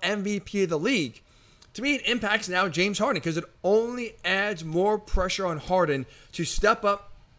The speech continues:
and be the guy to lead this offense and be the guy to carry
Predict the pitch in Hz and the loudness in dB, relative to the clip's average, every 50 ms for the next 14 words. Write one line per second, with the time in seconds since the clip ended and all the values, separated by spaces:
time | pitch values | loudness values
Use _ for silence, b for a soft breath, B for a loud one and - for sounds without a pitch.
0 | - - - - - - - 165 170 170 151 120 160 175 190 202 208 190 170 170 | -20 -20 -20 -20 -20 -6 -2 0 0 0 0 -2 -4 -4 -2 0 0 0 0 0
1 | 165 170 175 - - 175 156 139 135 151 165 170 165 185 165 - 143 156 156 - | 0 0 -2 -2 -4 -6 -6 -4 -4 -4 -4 -4 -4 -6 -6 -6 -6 -6 -6 -6
2 | 165 156 143 156 151 151 151 143 123 160 180 196 196 170 175 165 175 175 - 185 | -8 -8 -8 -6 -6 -6 -6 -6 -6 -6 -4 -4 -2 -2 -2 -2 -2 -2 -4 -8
3 | 160 - - - 190 214 294 254 190 165 147 147 | -10 -10 -6 -2 0 0 2 2 2 0 0 -2